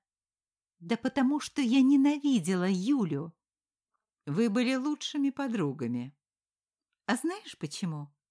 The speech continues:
Все очень просто. Ты всегда был рядом с ней, а я хотела, чтобы ты был со мной.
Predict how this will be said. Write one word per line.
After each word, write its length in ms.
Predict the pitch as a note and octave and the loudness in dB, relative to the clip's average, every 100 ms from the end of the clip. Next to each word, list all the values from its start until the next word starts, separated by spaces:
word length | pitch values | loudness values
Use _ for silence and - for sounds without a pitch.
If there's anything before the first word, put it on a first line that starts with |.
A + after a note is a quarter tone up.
| _ _ | _ _
Все 300 | - - F4 | -18 -2 0
очень 400 | F#4+ A#4 - C4 | 0 -2 -2 -2
просто. 640 | - G3+ G3+ - - G3+ A3 _ _ _ _ - | -2 -2 -4 -6 -10 -12 -14 _ _ _ _ -6
Ты 80 | C#4 | -4
всегда 480 | - D4 A3+ D#4 | -4 -4 -2 -2
был 220 | F#4 A#3+ G#3+ | -2 0 0
рядом 400 | A3+ C#4+ D#4 D4+ | 0 -2 -4 -6
с 180 | - | -6
ней, 380 | A3 F3 D3 - _ _ - | -4 -4 -6 -12 _ _ -4
а 100 | B3 | -2
я 160 | F4 G#4 | 0 -2
хотела, 560 | - A#3 - E4 D4+ | -6 -6 -4 -4 -4
чтобы 360 | G#3+ - E3 G#3 | -6 -8 -4 -4
ты 200 | - F#4+ | -2 -4
был 180 | C#4+ C#4+ | -4 -6
со 200 | - A3 | -4 -2
мной. 380 | D#3 D#3 D3+ | -2 -2 -6